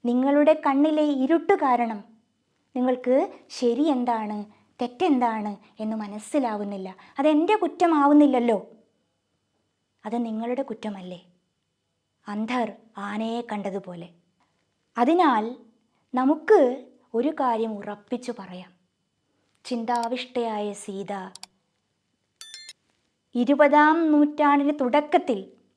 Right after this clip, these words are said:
എത്രമാത്രം പ്രസക്തമായിരുന്നോ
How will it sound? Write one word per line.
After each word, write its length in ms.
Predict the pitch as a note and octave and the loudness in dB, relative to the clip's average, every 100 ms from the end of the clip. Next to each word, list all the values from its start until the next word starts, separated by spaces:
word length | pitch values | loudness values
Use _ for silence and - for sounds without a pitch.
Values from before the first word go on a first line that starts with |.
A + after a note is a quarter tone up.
| _ _ _ _ _ _ _ _ - | _ _ _ _ _ _ _ _ -4
എത്രമാത്രം 1000 | A#3 A#3+ D#4 D4+ D4+ D4+ D4+ D4+ D#4 | -4 -2 4 4 4 2 -2 -2 -2
പ്രസക്തമായിരുന്നോ 1300 | D#4+ D4+ C#4+ E4+ E4 - D#4 C4 A#3 G#3+ G#3 G3+ | -2 -4 0 0 0 0 2 2 -2 -2 -4 -8